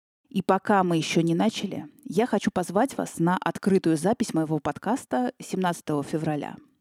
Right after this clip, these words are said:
в следующую пятницу. Это будет происходить в форме лекции, а потом и в форме свободного общения. Я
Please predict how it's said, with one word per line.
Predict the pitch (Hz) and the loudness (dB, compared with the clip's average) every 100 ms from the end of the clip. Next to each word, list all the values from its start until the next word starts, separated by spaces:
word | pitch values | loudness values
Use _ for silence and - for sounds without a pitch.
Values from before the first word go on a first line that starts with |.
| _ | _
в | - | -6
следующую | 180 160 165 | 0 2 2
пятницу. | 165 143 - - - _ _ _ _ | 0 -4 -8 -12 -20 _ _ _ _
Это | - 254 | 0 2
будет | 190 196 - | 6 4 4
происходить | 185 180 196 185 - | 0 2 2 2 4
в | |
форме | 202 208 226 | 4 6 6
лекции, | 339 - 185 | 4 0 -2
а | 175 160 | 0 0
потом | 165 240 262 180 | 2 6 6 4
и | |
в | |
форме | - 190 196 180 165 | 4 6 6 4 0
свободного | - 175 175 165 160 | 0 4 4 4 0
общения. | 156 - 160 - - - _ _ | 0 -2 -2 -4 -6 -10 _ _
Я | - 220 | 0 0